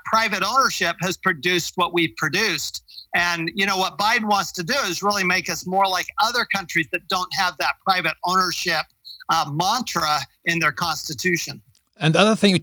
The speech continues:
Speaker 2: you mentioned oil, is that one of the reasons America had to become energy independent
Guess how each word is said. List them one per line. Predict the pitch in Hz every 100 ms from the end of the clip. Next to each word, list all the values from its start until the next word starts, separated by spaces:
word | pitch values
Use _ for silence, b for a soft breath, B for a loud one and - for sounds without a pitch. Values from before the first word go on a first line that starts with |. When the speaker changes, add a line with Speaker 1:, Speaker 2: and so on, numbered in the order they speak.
| -
Speaker 2:
you | 156
mentioned | 185 - 147
oil, | 160 175 170 147 131 - _ _
is | 147 139 -
that | 151 139 139 _ b b -
one | 151
of | 165
the | 151
reasons | 147 165 131 147 127
America | 135 147 151 160 160 143
had | 131 123
to |
become | - 120 143 127
energy | 143 143 131 127
independent | 120 151 170 131 - 123 113 110 110